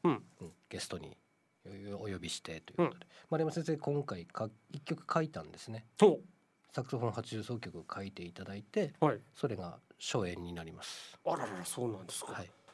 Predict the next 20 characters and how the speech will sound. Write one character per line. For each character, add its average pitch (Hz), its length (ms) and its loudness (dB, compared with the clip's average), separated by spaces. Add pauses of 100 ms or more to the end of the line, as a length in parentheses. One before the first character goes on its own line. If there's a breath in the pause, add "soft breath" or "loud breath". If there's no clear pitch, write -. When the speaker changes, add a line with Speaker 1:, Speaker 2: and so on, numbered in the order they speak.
(100)
Speaker 1:
は 98 840 -2
あ。 - 80 -16
こ 214 100 6
れ 202 220 8
そ 240 120 4
も 269 80 8
そ 247 60 4
も 226 80 6
去 277 160 10
年 240 140 12
は 160 80 10
ど 202 140 8
う 247 60 8
い 233 40 6
う 226 80 6
い 202 100 6
き - 80 0
さ 196 100 8
つ 190 100 4
で 165 280 12